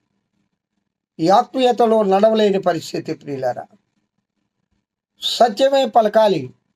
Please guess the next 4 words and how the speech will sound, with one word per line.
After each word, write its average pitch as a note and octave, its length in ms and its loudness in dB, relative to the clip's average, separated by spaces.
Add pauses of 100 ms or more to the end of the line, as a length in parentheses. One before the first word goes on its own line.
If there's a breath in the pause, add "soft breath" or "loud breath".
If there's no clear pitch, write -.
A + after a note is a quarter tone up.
(160)
అబద్ధం F#3 400 0
ఆడరాదు. D3+ 520 0 (880)
సాధ్యమా B3+ 560 4
లోకంలో? C4+ 640 2